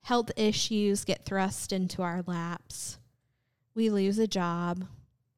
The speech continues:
We find ourselves in the middle of conflict with someone close to us. We worry about loved ones dealing with difficult decisions or situations and feel helpless.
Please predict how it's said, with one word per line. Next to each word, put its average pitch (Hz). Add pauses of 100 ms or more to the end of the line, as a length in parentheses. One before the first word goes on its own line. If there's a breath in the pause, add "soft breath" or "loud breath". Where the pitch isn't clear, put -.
(100)
We 196
find 190
ourselves 190
in 190
the 185
middle 180
of 196
conflict 202
with 190
someone 190
close 185
to -
us. 175 (880)
We 220
worry 196
about 226
loved 196
ones 196
dealing 185
with 185
difficult -
decisions 190
or 175
situations 190
and 170
feel 185
helpless. 170